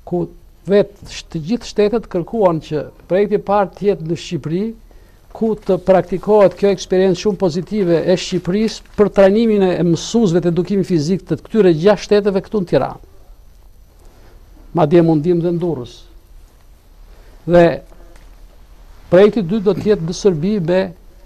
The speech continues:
kampionat të lojrave sportive, ku nxënës të Shqipërisë, nxënës të Maqedonisë, nxënës të Malizisë, nxënës të Kosovës, nxënës të Bosnjë Hercegovinës do bashkohen me nxënësit në Serbi dhe do organizojnë një kampionat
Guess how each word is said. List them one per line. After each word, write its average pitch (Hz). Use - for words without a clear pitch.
kampionat 175
të 165
lojrave 175
sportive, 156
ku 156
nxënës 151
të 156
Shqipërisë, 160
nxënës 165
të 147
Maqedonisë, 151
nxënës 175
të 160
Malizisë, 151
nxënës 175
të 170
Kosovës, 143
nxënës 165
të 151
Bosnjë 170
Hercegovinës 170
do 165
bashkohen 170
me 151
nxënësit 147
në 147
Serbi 175
dhe 196
do 185
organizojnë 165
një 170
kampionat 160